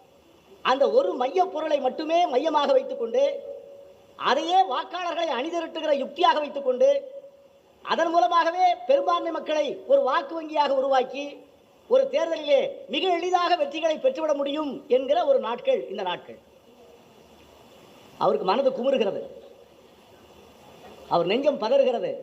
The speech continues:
இதயம் வலிக்கிறது. கோபத்துல என்ன சொல்றாரு? உங்களெல்லாம் பார்த்து, 'ஏண்டா பாவிகளா, நான் சொல்ல சொல்ல கேட்க மாட்டேங்கிறீங்களே, எதுக்குடா ஓட்டு போடுறீங்கன்னு?' கேட்கிறார். அது ஒரு நேர்மையான கோபம்,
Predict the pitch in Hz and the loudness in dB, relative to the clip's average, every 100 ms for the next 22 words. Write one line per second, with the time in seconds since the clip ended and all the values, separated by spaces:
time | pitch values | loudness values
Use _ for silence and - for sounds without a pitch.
0 | - - - - _ _ _ _ - 240 | -16 -20 -20 -20 _ _ _ _ 0 2
1 | 302 277 247 285 285 233 185 - 254 294 | 2 2 0 2 0 2 0 0 2 2
2 | 269 254 277 247 240 214 151 - - - | 2 0 2 2 2 0 -2 -4 -14 -8
3 | 196 233 277 247 254 247 180 - 190 233 | 0 2 2 0 2 0 0 -4 -4 0
4 | 285 277 262 277 262 233 202 240 285 285 | 0 0 0 2 2 0 -2 0 0 2
5 | 294 277 262 254 247 233 226 214 175 - | 2 2 0 0 0 -2 0 -2 -2 -6
6 | - 269 392 392 339 277 370 330 302 277 | 0 2 2 2 4 4 2 0 -4 -4
7 | 285 247 180 135 - - - _ _ - | -6 -6 -6 -10 -14 -20 -20 _ _ -20
8 | _ _ - _ _ - - - - - | _ _ -20 _ _ -20 -20 -20 -20 -20
9 | - - - - - - 247 571 466 196 | -20 -20 -20 -20 -20 -2 2 4 2 0
10 | 202 359 370 359 359 - 302 277 - | 2 2 2 0 -2 -2 0 0 -4